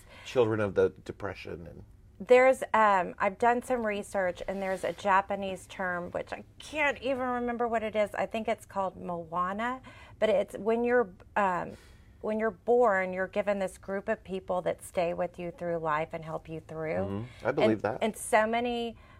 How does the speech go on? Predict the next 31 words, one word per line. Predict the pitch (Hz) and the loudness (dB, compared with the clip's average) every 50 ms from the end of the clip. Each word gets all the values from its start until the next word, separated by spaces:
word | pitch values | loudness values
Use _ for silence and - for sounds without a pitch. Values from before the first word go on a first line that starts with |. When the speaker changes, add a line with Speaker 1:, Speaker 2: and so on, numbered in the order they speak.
| - - - | -10 -2 0
Speaker 2:
um, | 208 208 190 185 170 160 160 - - - - - - - - - - - - | 2 4 4 4 2 2 0 -2 -4 -8 -10 -12 -14 -16 -20 -20 -20 -20 -18
people | - - - 269 254 254 - 247 240 240 233 233 233 233 233 233 - - - - - - - - - - - - - - - | -12 -8 -6 -6 -4 0 2 2 4 4 4 4 2 0 -2 -6 -12 -20 -20 -20 -20 -20 -20 -20 -20 -20 -20 -20 -18 -8 -2
who | 220 233 233 226 220 - - | 2 2 4 4 2 2 4
I | - 208 208 | 2 2 2
find | - - - 220 202 208 208 208 214 214 202 | 0 0 0 2 2 2 0 0 -2 -2 0
that | - 196 185 | 0 2 2
are | 185 185 185 185 | 2 2 0 0
living | 175 175 180 190 196 196 196 214 208 208 | 0 0 2 2 2 2 2 0 -2 -2
a | 190 - | -4 -4
purposeful | - - - - 208 208 208 - - 220 208 - - - - 208 196 | -6 -10 -8 -4 -4 -4 -2 -2 -4 -6 -6 -8 -8 -6 -4 -4 -2
life, | 185 180 185 180 175 175 170 - - - - - - - - - - | 0 0 2 2 2 0 -2 -6 -12 -20 -20 -20 -20 -20 -20 -6 2
following | - 208 196 196 202 208 220 226 233 226 226 226 | 6 6 8 8 8 6 6 4 2 0 0 0
their | 220 214 | -2 -2
passion, | - - 185 185 175 175 175 - - 180 175 | -2 -4 -4 -2 -2 -2 -2 -2 -4 -4 -2
Speaker 1:
Yeah. | 196 - | 0 2
Speaker 2:
taking | 196 196 196 - 208 214 214 | 0 0 -2 -4 -6 -4 -2
that | 208 196 - - | -2 -2 -2 -2
risk, | 175 175 165 170 165 - - - - - - - - - | -2 0 0 -2 -4 -8 -16 -20 -20 -20 -20 -20 -20 -12
have | - - 208 202 190 190 | -2 2 2 2 2 2
these | 226 220 214 190 - - | 0 0 -2 -4 -8 -16
people | - - 262 262 277 - - 196 180 175 165 | -10 -8 -6 -6 -6 -2 0 0 2 2 2
that | 165 - - - | 0 0 -2 -2
mentor | - 190 190 196 202 214 226 226 - - 196 185 180 175 | -4 -6 -4 -2 -2 -2 -2 -4 -6 -6 -4 -2 -2 -2
them, | 170 - 175 170 165 165 160 165 165 | -2 -2 -2 -2 0 0 -2 -2 0
Speaker 1:
Yes. | - 90 82 - - - - - - | 2 0 0 0 -4 -10 -14 -6 -2
Speaker 2:
that | - 196 - | -2 -2 0
they | - 214 214 | 0 0 0
could | 214 - 202 202 185 - - | 0 -2 -6 -8 -8 -8 -14
trust. | - - - 233 226 208 185 170 170 170 - - - - - - - - | -10 -2 2 4 4 4 4 2 0 -4 -8 -16 -20 -20 -20 -20 -12 -4
Speaker 1:
Right. | 208 202 185 175 - - | 0 2 2 2 2 2
Speaker 2:
And, | - 220 208 202 | 0 0 0 -2